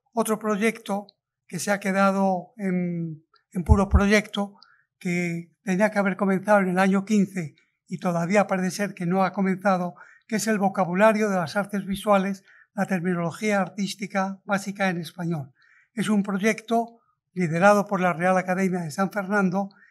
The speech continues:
y enmarcado dentro del programa de fomento de la investigación científica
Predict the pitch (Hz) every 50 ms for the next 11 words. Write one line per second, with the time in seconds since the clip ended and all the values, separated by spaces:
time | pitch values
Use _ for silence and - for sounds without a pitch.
0 | _ _ _ _ _ 196 196 190 190 185 185 - - 208 202 202 196 185 190 196
1 | 196 185 202 196 185 175 160 - 180 170 165 170 165 190 190 190 185 185 180 180
2 | - - _ _ _ _ - 175 185 - - 175 170 190 208 208 196 202 202 196
3 | 196 185 180 175 175 170 156 170 143 - - 160 165 156 - 214 196 180 - 185
4 | 165 143 - 170 147 - - _ _